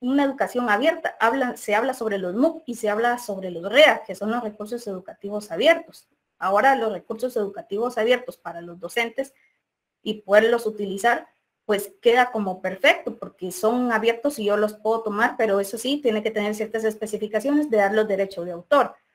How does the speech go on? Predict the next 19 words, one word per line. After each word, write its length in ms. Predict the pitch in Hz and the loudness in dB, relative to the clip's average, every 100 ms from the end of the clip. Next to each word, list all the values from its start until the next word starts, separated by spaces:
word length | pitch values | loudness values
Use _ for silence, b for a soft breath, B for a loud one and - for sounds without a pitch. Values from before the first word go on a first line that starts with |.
| _ _ _ _ _ - | _ _ _ _ _ 0
Igual 320 | 240 220 226 | 6 8 8
yo 120 | 226 | 4
puedo 180 | 240 247 | 4 4
crear 360 | 226 214 269 285 | 4 4 4 4
para 240 | 240 214 | 0 -2
poder 200 | 190 190 | -4 -4
compartir. 720 | 202 196 175 - 302 294 - _ _ _ _ _ _ _ | -6 -8 -10 -6 -4 -4 -8 _ _ _ _ _ _ _
Y 160 | 247 220 | 4 4
ahora 360 | 214 262 330 B B B _ _ | 6 2 -2 B B B _ _
la 300 | 233 226 226 | 4 4 4
tendencia 520 | 202 208 254 285 233 | -4 -2 0 0 2
va 120 | 214 | 0
hacia 280 | 220 214 202 | 0 -2 -2
esto. 260 | 330 381 220 | -2 -4 -8
Entonces 400 | 226 233 277 277 | -2 -2 0 -2
se 80 | 247 | 2
vuelve 320 | 254 277 294 | 2 2 0
como 420 | 226 202 - - _ _ - | -2 -2 -4 -10 _ _ -2
una 560 | 269 285 277 202 - | 2 6 4 2 -6